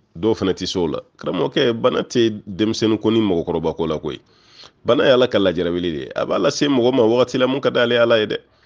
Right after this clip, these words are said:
Hali e den, e yɛrɛ ɲɛ b'a la, e min, e min yɛrɛ ye fa ye, i yɛrɛ woloden, o dɔ bɛ yen, n k'o bɛ dɛsɛ. I bɛ denmisɛnnin dɔ ye, n k'o rɛnbana b'a sɔrɔ.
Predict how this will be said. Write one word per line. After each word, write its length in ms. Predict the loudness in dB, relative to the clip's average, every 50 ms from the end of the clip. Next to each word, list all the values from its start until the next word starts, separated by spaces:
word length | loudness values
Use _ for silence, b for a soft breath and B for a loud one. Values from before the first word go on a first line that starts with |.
| b b b b b _ _ -4
Hali 160 | 0 2 4 4
e 40 | 4
den, 380 | 4 4 4 4 6 4 2 -2 -4
e 80 | 0 2
yɛrɛ 200 | 4 4 4 4
ɲɛ 160 | 4 4 4 4
b'a 140 | 6 4 4
la, 100 | 4 4
e 100 | 2 2
min, 240 | 2 2 2 0 0 0
e 100 | 0 0
min 180 | 2 2 2 2
yɛrɛ 200 | 2 4 4 4 2
ye 40 | 2
fa 200 | 0 -2 -2 0
ye, 60 | 0
i 220 | 2 2 2 2 4
yɛrɛ 80 | 4 2
woloden, 680 | 2 2 2 2 2 0 -2 0 2 2 2 2 2 0
o 120 | -2 -4 -2
dɔ 180 | 0 2 2 2
bɛ 100 | 4 2
yen, 80 | 2 2
n 40 | 2
k'o 120 | 0 0 0
bɛ 120 | 0 0 0
dɛsɛ. 260 | -2 -4 -4 -6 -6 -8 b b b b b b b b b b b _ _
I 60 | -2 -2
bɛ 80 | 0 2 2
denmisɛnnin 420 | 2 2 2 2 2 2 2 4
dɔ 100 | 4 4 4
ye, 40 | 4
n 60 | 4
k'o 120 | 4 4 4
rɛnbana 400 | 4 4 2 2 2 2 2 2
b'a 140 | 2 2 0
sɔrɔ. 240 | 0 -2 -6 -10